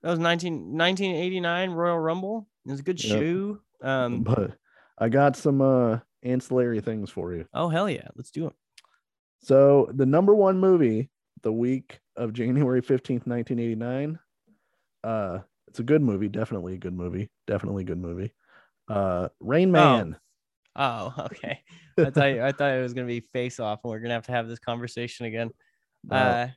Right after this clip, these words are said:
Speaker 1: Rain Man. Gotta go to
Speaker 2: yes.
Speaker 1: Kmart and shit.
Speaker 2: With Dustin Hoffman and Tom Cruise.
Speaker 1: I haven't seen it.
Speaker 2: Uh, it made ten million dollars this week. It costs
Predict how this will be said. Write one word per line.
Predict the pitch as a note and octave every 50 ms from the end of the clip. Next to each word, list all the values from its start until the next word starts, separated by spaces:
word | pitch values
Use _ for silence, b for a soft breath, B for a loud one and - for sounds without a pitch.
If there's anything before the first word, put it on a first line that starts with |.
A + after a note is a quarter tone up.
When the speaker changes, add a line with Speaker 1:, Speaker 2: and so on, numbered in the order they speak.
| _ _ _ _
Speaker 1:
Rain | - D#3 G3+ A#3 A#3 F#3
Man. | C#3 B2 A#2 A2+ A2+ A#2 A#2+ _ _ _ _ _ _ _ _ -
Gotta | C#3 D3
go | D#3 D#3+ D#3
to | -
Speaker 2:
yes. | D#3 F3 F3+
Speaker 1:
Kmart | F3 D3+ C3 A#2
and | G#2+ B2 A#2
shit. | - A#2 G#2+ F#2 - _ _ _ _ _ _ _ _ -
Speaker 2:
With | - C3+ C3+ B2 A#2+ A2 - - A#2
Dustin | B2 B2 B2+ - - C3+ A#2+
Hoffman | B2 B2+ B2+ B2 - - C3 B2 A#2
and | A2+ G2+ G2+
Tom | - B2+ A#2 A2+ A2 A2 A2 A2 A2
Cruise. | G2+ - F2+ E2+ C#2 C2 - - - - A#2+ - -
Speaker 1:
I | -
haven't | D3+ F3 F3+
seen | E3 F#3+ F#3+ F3
it. | - - _ _ _ _ _ _ _ _ _ _ _ _ _ _ -
Speaker 2:
Uh, | B2+ C3 B2+ B2 A#2+ -
it | D3+ D3+
made | C#3+ D#3 D3+ C#3+ B2+ -
ten | - - F#3 F#3+
million | F#3+ G3 F#3+ F#3 F3
dollars | D#3 D3+ C#3+ C#3 C3+ B2+ B2 A2+
this | A#2+ A#2 -
week. | - A2+ A2 G#2+ - - - _ _ -
It | D3+ D#3 D3 - _
costs | - - E3+ D#3+ F3 G3 A3 A#3 - - - - _ _ _